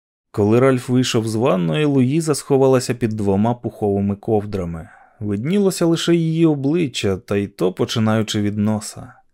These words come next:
Ральф бігцем перетнув кімнату, соромлячись худих ніг і великого живота. Він відкинув ковдру і швидко пірнув під неї, завмерши, коли прохолодні простирадла торкнулися розпашілої від води шкіри.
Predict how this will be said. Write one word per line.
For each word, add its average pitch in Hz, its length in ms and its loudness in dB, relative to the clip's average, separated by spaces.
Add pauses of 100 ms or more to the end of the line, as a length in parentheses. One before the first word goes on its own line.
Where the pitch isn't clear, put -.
(140)
Ральф 131 340 0
бігцем 123 540 -2
перетнув 110 420 2
кімнату, 117 560 -2
соромлячись 151 680 -2
худих 147 400 -2
ніг 151 360 -2
і 139 100 -2
великого 123 540 0
живота. 117 720 -6 (280)
Він 123 280 0
відкинув 147 480 -2
ковдру 147 460 2
і - 20 2
швидко 156 460 0
пірнув 156 420 0
під 151 220 -2
неї, 156 420 2
завмерши, 107 760 0
коли 123 260 0
прохолодні 135 640 0
простирадла 135 800 -2
торкнулися 139 720 -2
розпашілої 143 800 0
від 127 160 0
води 110 340 0
шкіри. 98 600 -8